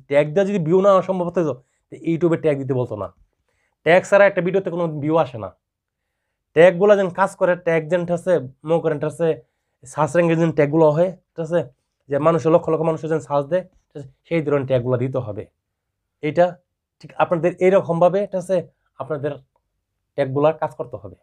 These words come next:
তাহলে আপনাদের ভিডিওটা, ঠিক আছে, ভিউ আসবে, সাবস্ক্রাইব বাড়বে, ওয়াচ টাইম বাড়বে, সব কিছু পূর্ণ হইব, ঠিক আছে?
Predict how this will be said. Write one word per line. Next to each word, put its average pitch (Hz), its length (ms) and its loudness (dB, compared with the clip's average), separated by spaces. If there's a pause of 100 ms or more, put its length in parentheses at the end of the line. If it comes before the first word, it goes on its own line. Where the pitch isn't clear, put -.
(800)
তাহলে 135 280 0
আপনাদের 143 320 -2
ভিডিওটা, 143 400 -2
ঠিক 175 120 -14
আছে, 170 200 -8
ভিউ 117 240 -6
আসবে, 131 260 -4 (480)
সাবস্ক্রাইব 135 300 -8
বাড়বে, 147 240 -6 (340)
ওয়াচ 127 180 0
টাইম 151 180 -8
বাড়বে, 147 240 -8 (440)
সব 135 200 -4
কিছু 131 180 -8
পূর্ণ 120 160 -6
হইব, 101 160 -10
ঠিক - 380 -20
আছে? 151 120 -6